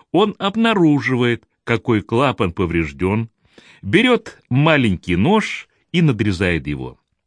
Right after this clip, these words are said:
Другие маленькие машинки можно перманентно встраивать в тело человека, чтобы помочь правильно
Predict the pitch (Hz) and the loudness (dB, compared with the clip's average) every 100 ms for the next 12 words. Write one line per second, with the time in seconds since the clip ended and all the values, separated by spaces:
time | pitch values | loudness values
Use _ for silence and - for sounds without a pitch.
0 | _ _ _ _ _ - 95 147 135 104 | _ _ _ _ _ -4 2 2 2 2
1 | 107 117 139 151 156 147 156 151 147 - | 2 2 2 0 -2 -4 -4 -2 -4 -4
2 | 147 135 139 127 - - - 123 190 226 | -4 -2 -2 -4 -6 -20 -4 0 2 2
3 | 190 190 170 _ _ 143 127 113 117 185 | 0 0 -2 _ _ 2 2 2 2 0
4 | 208 175 175 160 - _ - - - 175 | -4 -4 -4 -4 -8 _ -12 -6 -2 0
5 | 185 135 95 - - - 143 120 90 87 | 2 2 0 -2 -8 -2 0 0 -2 -4
6 | 78 73 80 - 120 - _ - - - | -2 -2 -4 -6 -8 -10 _ -20 -10 -4
7 | - 143 151 147 160 175 - - 123 135 | 0 2 2 2 2 2 0 -2 0 2
8 | 190 185 175 170 165 | 2 2 2 2 0